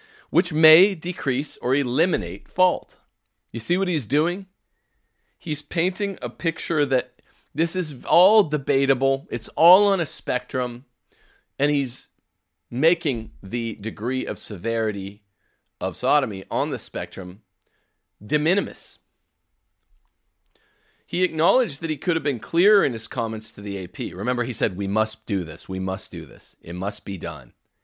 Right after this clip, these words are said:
he kept saying. "It must be done that we get this done." But he said he was using natural and conversational language in the interview that didn't call for precise definitions.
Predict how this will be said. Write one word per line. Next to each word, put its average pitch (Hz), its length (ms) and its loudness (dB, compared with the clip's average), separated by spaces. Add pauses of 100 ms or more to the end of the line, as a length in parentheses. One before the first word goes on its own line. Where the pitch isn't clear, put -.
(200)
he - 160 -16
kept - 240 -12
saying. 55 320 -18 (580)
"It - 80 -18
must 101 300 -8
be 110 140 -10
done 85 300 -10
that 78 140 -18
we 78 120 -18
get 80 240 -14
this 76 160 -16
done." 73 320 -18 (1800)
But 165 320 8
he 175 120 0
said 220 180 8
he 240 80 4
was 196 120 2
using 175 360 0
natural 156 460 4
and 143 100 -2
conversational 143 800 0
language 107 380 0
in 107 80 -2
the 104 160 -2
interview 98 420 -2 (360)
that 123 120 2
didn't 160 260 0
call 143 240 2
for 127 140 -6
precise 113 480 -6
definitions. 123 840 -6